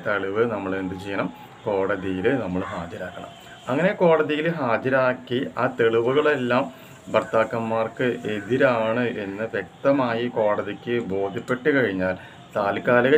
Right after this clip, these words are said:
ചെലവിന് തന്നുകൊണ്ടിരിക്കുന്ന പൈസ എന്ന് പറയുന്നത് എന്തായിട്ട് മാറുകയാണ് ചെയ്യുന്നത്? maintenance എന്ന് പറയുന്ന ഒരു സംഖ്യയായിട്ട് മാറും. ഇത് maintenance ആയിട്ട് മാറുമ്പോൾ അതിൽ രണ്ട് പോയിന്റുകളാണ് ഉള്ളത്.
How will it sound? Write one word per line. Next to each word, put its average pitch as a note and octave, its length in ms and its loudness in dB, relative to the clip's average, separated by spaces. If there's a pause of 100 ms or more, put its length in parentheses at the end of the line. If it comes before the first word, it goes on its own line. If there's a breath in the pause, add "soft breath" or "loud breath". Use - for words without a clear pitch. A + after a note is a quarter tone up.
ചെലവിന് A2+ 460 2
തന്നുകൊണ്ടിരിക്കുന്ന G2 840 -4 (140)
പൈസ F#2+ 280 -6 (240)
എന്ന് F#2+ 240 -4
പറയുന്നത് F#2 500 -4 (480 loud breath)
എന്തായിട്ട് F#2 480 -4
മാറുകയാണ് F#2 460 -4
ചെയ്യുന്നത്? G2 360 -2 (500 loud breath)
maintenance B2 760 0 (180)
എന്ന് F#2 160 -4 (100)
പറയുന്ന G2 400 -6 (160)
ഒരു C#3+ 180 0
സംഖ്യയായിട്ട് F3 560 2
മാറും. F2 220 -12 (360 loud breath)
ഇത് E3+ 180 2
maintenance D3+ 540 2
ആയിട്ട് F#3 200 4 (100)
മാറുമ്പോൾ B2+ 560 2
അതിൽ A#2 140 2 (120)
രണ്ട് A#2+ 220 2 (100)
പോയിന്റുകളാണ് A2 680 0 (100)
ഉള്ളത്. F#2 280 -2